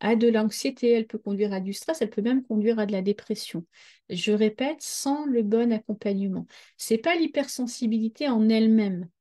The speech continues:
qui génère ça. Ça veut, c'est pas parce que votre enfant est hypersensible qu'il est voué à une vie d'anxiété, de stress et de dépression. D'accord ? Entendez bien ça. Par contre, si cette hypersensibilité n'est pas reconnue et n'est pas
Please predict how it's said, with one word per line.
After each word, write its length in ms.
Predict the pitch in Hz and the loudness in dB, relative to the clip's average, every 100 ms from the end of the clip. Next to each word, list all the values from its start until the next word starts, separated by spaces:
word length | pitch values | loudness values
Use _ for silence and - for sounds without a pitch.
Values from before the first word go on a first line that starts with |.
| _ _ - | _ _ -14
qui 320 | - 233 214 | 0 2 4
génère 480 | 208 240 233 214 - | 4 4 4 2 -6
ça. 240 | - 180 180 | -12 -12 -10
Ça 180 | 175 | -6
veut, 120 | 180 185 - | -6 -6 -4
c'est 200 | - 214 | -2 0
pas 160 | 330 | 0
parce 160 | 311 - | -2 -2
que 100 | 233 | 0
votre 380 | 214 240 - 233 | 0 -2 -2 -4
enfant 400 | 233 - 220 226 - - _ _ | -2 0 0 -2 -10 -20 _ _
est 260 | 269 294 - | -4 -2 -2
hypersensible 840 | 262 233 226 - 220 - 339 262 | 0 0 0 -2 -2 -2 -2 -4
qu'il 360 | - 311 277 254 | -4 0 4 6
est 40 | |
voué 640 | 220 226 240 254 311 381 392 - | 6 4 4 4 4 2 -2 -2
à 140 | 202 | 2
une 200 | 214 214 | 4 4
vie 220 | 202 285 | 2 0
d'anxiété, 600 | 254 220 - 226 226 277 | 2 2 2 -2 0 0
de 120 | 247 | 0
stress 420 | 220 - - 262 247 | -2 -2 -6 -2 0
et 60 | |
de 80 | 208 | 2
dépression. 680 | 220 233 220 208 - 190 196 _ | 0 0 -2 -2 -2 -4 -4 _
D'accord ? 360 | 208 196 247 254 | -2 0 0 0
Entendez 380 | 233 233 226 233 | 0 2 2 2
bien 240 | 208 214 | 2 0
ça. 300 | 202 - 180 - - - - _ | -2 -6 -8 -8 -20 -20 -20 _
Par 240 | - 233 - | -2 -2 -2
contre, 420 | 302 359 320 - | -2 -2 -4 -10
si 280 | - - 339 | -6 -2 0
cette 240 | 285 262 | 0 -2
hypersensibilité 960 | 240 240 240 - 240 - 233 233 233 226 | 0 2 2 -2 -6 -2 2 2 4 2
n'est 160 | 196 | 2
pas 180 | - 285 | 0 -2
reconnue 560 | 330 285 269 247 233 220 | -2 0 2 6 6 4
et 120 | 202 | 2
n'est 180 | 196 190 | 2 0
pas 260 | - 262 | -2 -4